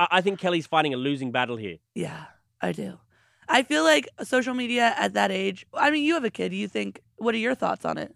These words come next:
Speaker 1: I think it's, it's impossible to stop them. You can limit it, but it's like, you know how if you ban someone from doing something, all they wanna do is do it?
Speaker 2: Right.
Speaker 1: Like, I think you need to be, be, if I told my kid,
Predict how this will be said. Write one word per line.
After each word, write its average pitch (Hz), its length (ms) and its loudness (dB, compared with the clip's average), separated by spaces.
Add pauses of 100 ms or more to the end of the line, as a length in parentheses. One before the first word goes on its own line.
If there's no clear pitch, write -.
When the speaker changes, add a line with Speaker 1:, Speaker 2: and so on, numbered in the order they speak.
(140)
Speaker 1:
I 175 120 6
think 180 180 0
it's, 180 140 -2 (180)
it's 180 140 -4
impossible 170 420 0
to 151 80 0
stop - 360 2
them. 131 340 0 (160)
You 180 100 -2
can 160 240 4
limit 196 320 8
it, 139 160 4
but 160 100 2
it's 160 140 -2
like, 175 220 6 (180)
you 196 100 0
know 226 140 8
how 233 80 4
if 202 80 2
you 190 120 -2
ban 160 360 6
someone 165 240 2
from 139 160 -4
doing 147 240 2
something, 160 380 0
all 156 140 2
they 156 100 4
wanna 143 180 0
do 139 160 0
is 123 160 -4
do 131 220 0
it? 156 160 0
Speaker 2:
Right. 190 340 2
Speaker 1:
Like, 165 140 4
I 165 60 4
think 180 160 -2
you 180 100 -4
need 180 100 4
to 160 80 0
be, 143 280 -6
be, 151 260 -2 (200)
if 185 140 0
I 226 140 8
told 233 240 4
my 175 240 2 (160)
kid, 156 320 0